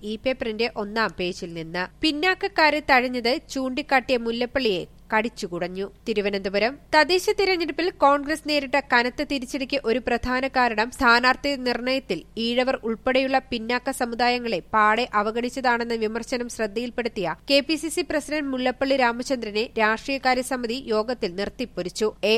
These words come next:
ഐ ഗ്രൂപ്പ് നേതാക്കളുടെ നേതൃത്വത്തിലായിരുന്നു കൂട്ടായ കടന്നാക്രമണം. സ്ഥാനാർത്ഥി നിർണയത്തിൽ പിന്നാക്കക്കാരെ വെട്ടിനിരത്തിയതും അതുമൂലം പാർട്ടി നേരിട്ട പ്രത്യാഘാതങ്ങളും സംബന്ധിച്ച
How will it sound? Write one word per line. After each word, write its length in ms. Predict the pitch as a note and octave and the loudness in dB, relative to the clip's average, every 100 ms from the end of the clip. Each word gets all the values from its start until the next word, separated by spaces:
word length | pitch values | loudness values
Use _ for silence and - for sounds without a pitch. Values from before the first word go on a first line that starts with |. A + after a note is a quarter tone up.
| A#3+ | 6
ഐ 140 | B3 | 4
ഗ്രൂപ്പ് 400 | A3+ B3 B3 C4 | 2 -6 -4 -2
നേതാക്കളുടെ 480 | A#3+ A3+ A#3+ C4 B3+ | 0 0 0 0 -2
നേതൃത്വത്തിലായിരുന്നു 880 | A#3 A3 A#3+ - B3+ B3+ A#3 G#3+ B3+ | 0 -2 -4 -10 -4 0 0 0 -6
കൂട്ടായ 500 | - B3 A#3 C#4 G#3+ E3+ | -4 -6 2 2 2 2
കടന്നാക്രമണം. 840 | G3+ G3+ G#3 E3 - G3 G3 G#3+ - | 0 0 -2 -4 -4 -4 -4 -4 -8
സ്ഥാനാർത്ഥി 600 | - D4 D4+ E4 F4+ G4 | 6 8 8 6 2 0
നിർണയത്തിൽ 520 | F4+ D#4+ E4 E4 D#4+ | 0 0 -2 -2 -4
പിന്നാക്കക്കാരെ 800 | E4 C#4 B3+ C#4+ D#4 D4+ D4 D4 G#3 | -4 -4 0 0 0 2 2 2 0
വെട്ടിനിരത്തിയതും 880 | B3 - D4+ C#4 B3+ C4+ C#4 A3 B3 G3+ | -4 -2 -2 0 0 -2 -2 -2 -2 -2
അതുമൂലം 480 | G#3+ A#3+ C4 C4 | 0 0 0 0
പാർട്ടി 400 | A#3+ G#3+ G#3+ - | 2 2 2 0
നേരിട്ട 300 | C4 B3+ B3+ C4 | -2 -2 0 -2
പ്രത്യാഘാതങ്ങളും 840 | - G#3 - B3 B3 B3+ B3+ B3+ C4 | -2 -6 -2 -2 2 0 0 -2 -2
സംബന്ധിച്ച 420 | A#3 A3+ A3+ | -4 -4 -8